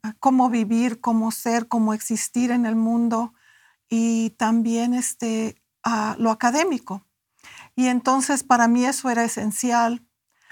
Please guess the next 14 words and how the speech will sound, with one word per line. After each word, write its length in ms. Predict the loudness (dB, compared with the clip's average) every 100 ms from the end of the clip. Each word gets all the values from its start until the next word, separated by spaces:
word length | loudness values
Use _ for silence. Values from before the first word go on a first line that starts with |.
| -20 _
Ahora, 720 | 2 2 2 0 2 0 0 -2
enseñar 580 | 0 0 0 2 2
a 60 | 2
nivel 480 | 2 2 0 0 0
de 80 | 0
la 120 | 0
universidad, 600 | 0 0 -2 0 0 4
para 240 | 4 4
mí 340 | 4 2 0 0
nuestros 480 | 0 0 -2 -4 0
jóvenes 720 | 2 2 2 0 -2 -4 -8
son 640 | -8 -4 0 0 2 0 -2
el 220 | -2 -2
tesoro, 680 | 0 -4 -2 -2 0 -2 -8